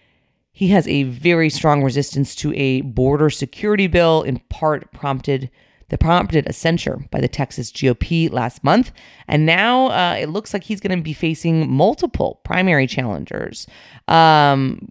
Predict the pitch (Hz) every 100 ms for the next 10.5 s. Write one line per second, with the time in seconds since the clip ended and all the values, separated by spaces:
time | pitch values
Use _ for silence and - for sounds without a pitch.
0 | - 185 160 147 202 185 175 165 147 -
1 | - 160 151 160 - - 160 214 196 185
2 | 180 - 139 127 120 247 247 208 208 196
3 | 185 170 - 165 156 - _ _ _ _
4 | _ 170 175 175 170 - 85 80 - -
5 | _ _ _ _ - 165 - 330 480 -
6 | 190 143 - - 147 127 131 98 87 -
7 | _ - 139 123 127 127 196 302 277 214
8 | - 175 151 151 - - - 156 151 147
9 | - _ _ _ _ 185 185 170 147 127
10 | - 180 160 120